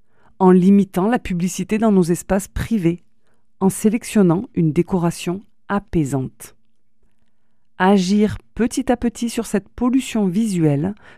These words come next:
peut améliorer notre qualité de vie en favorisant un environnement plus calme, plus harmonieux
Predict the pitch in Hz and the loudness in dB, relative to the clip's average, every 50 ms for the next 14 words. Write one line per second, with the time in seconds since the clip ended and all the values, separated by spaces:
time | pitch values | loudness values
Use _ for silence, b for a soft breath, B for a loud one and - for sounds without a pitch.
0 | b b - 196 190 202 214 226 247 233 226 214 175 170 185 202 208 196 - - | b b 2 4 4 6 4 4 2 2 2 2 2 0 0 -2 -2 -4 -6 -10
1 | - _ - - 202 202 202 190 - - 185 151 165 156 143 135 143 160 190 - | -12 _ -4 -2 0 0 0 -2 0 0 0 2 2 0 0 -2 -8 -10 -10 -12
2 | b b b b b b b 185 180 165 - - 214 214 196 208 185 185 175 151 | b b b b b b b -4 -2 -2 0 2 2 2 2 2 2 0 0 0
3 | 175 180 202 190 160 156 160 165 151 170 156 170 165 160 160 160 170 190 - - | 0 0 0 0 2 2 2 0 0 0 0 2 2 2 0 0 -2 -2 -4 -6
4 | - - 240 - - 190 160 151 156 151 151 160 170 - - _ _ _ _ _ | -4 -4 -4 -2 -2 -2 0 0 0 -2 -4 -4 -8 -10 -16 _ _ _ _ _
5 | - - 156 147 160 175 175 185 202 208 196 185 170 170 | -14 -10 -4 0 0 0 2 2 4 4 4 4 2 2